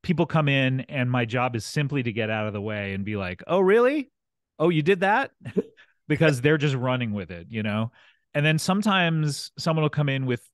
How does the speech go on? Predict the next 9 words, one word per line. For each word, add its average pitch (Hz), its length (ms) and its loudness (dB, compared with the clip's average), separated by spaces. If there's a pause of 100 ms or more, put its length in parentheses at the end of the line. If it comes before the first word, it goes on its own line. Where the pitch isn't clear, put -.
(140)
you 269 140 -6
know, 127 260 0
admittedly 117 540 -4
a 98 80 -2
thin 127 500 -2
premise 104 760 -6
for 117 100 -4
their 101 200 -6
character. 107 600 -8